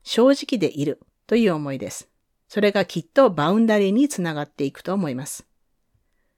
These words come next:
そして今また思いついたんですが、リーチアウトって例えば、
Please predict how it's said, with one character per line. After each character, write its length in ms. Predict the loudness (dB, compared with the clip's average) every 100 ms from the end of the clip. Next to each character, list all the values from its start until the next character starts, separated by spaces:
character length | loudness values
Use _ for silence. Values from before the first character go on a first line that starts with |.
| _ _
そ 160 | -6
し 60 | 0
て 240 | 0 2
今 240 | 4 4 4
ま 160 | 2
た 220 | 4 4 4
思 180 | 0
い 80 | 0
つ 100 | 0
い 80 | -2
た 120 | -2
ん 60 | -4
で 80 | -4
す 100 | 0
が、 160 | 0 0
リ 220 | 2 2
ー 40 |
チ 160 | 2 2
ア 80 | 2
ウ 80 | 2
ト 160 | -2
っ 60 | -4
て 160 | -6 -4
例 280 | 2 2
え 60 | 2
ば、 180 | 0